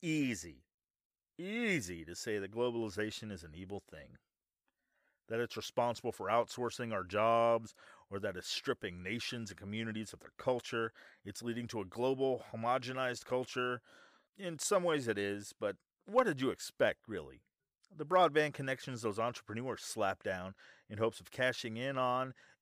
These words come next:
and then collapsing under. Uh, they, they linked up the whole world. Supply lines are webbing countries together, sure, but ideas are flowing along those same connections.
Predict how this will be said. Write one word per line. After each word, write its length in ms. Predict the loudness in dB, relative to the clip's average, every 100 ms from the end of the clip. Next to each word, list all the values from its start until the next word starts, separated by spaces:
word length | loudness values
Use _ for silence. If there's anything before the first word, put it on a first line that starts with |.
| -12
and 380 | -10 -8 -10 -10
then 300 | -10 -12 -18 _ _ _ _ _ -12
collapsing 540 | -2 0 0 -2 -14 -16
under. 280 | -16 -20 -20 _ _ _ _ _ _ _ _ -12
Uh, 80 | -12 -10
they, 180 | -6 -6 -4
they 220 | -4 -4 -6 -14
linked 300 | -8 -6 -4
up 100 | -4
the 80 | -4
whole 200 | 0 0
world. 480 | 2 2 2 -2 -10 _ _ -12
Supply 420 | -6 4 6 6
lines 300 | 4 -2 -2
are 40 |
webbing 300 | 2 2 0
countries 420 | -2 -4 -4 -10
together, 340 | -10 -8 -8 -8
sure, 440 | -8 0 0 0 -8 _ 0
but 80 | 2
ideas 480 | 2 2 2 2
are 60 | -2
flowing 440 | -2 0 2 0
along 260 | 2 0 2
those 180 | -2 -4
same 260 | -4 -6
connections. 540 | -6 -4 -4 -4 -12